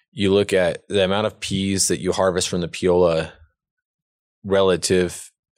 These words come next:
um, so peas and Piola divided by monoculture peas, and canola and Piola divided by monocrop sh-, monocrop canola. And that gives you what's called the land equivalence ratio.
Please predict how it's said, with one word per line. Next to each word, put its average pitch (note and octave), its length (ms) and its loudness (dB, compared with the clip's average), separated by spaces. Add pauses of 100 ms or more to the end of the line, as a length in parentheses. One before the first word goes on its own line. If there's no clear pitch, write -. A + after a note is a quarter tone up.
um, F2 180 -2
so G2+ 180 0
peas A#2 380 0
and F#2 120 -2
Piola F2 580 2 (220)
divided F#2 380 0
by E2 240 0 (220)
monoculture E2 600 -4
peas, D#2 400 -6 (480)
and E2 380 -4 (300)
canola G2+ 460 2
and F2+ 120 -4
Piola E2+ 540 0 (120)
divided F2+ 380 2
by F2 100 0
monocrop F2 640 -2
sh-, - 220 -8 (760)
monocrop F#2+ 800 -2 (120)
canola. F#2 520 0 (460)
And F#2+ 140 0
that G2 280 0
gives F2 260 -2
you E2 420 -2 (100)
what's F#2+ 180 -2
called G2 180 0
the F2+ 80 2
land F2+ 220 0
equivalence E2+ 460 -2
ratio. F2 520 2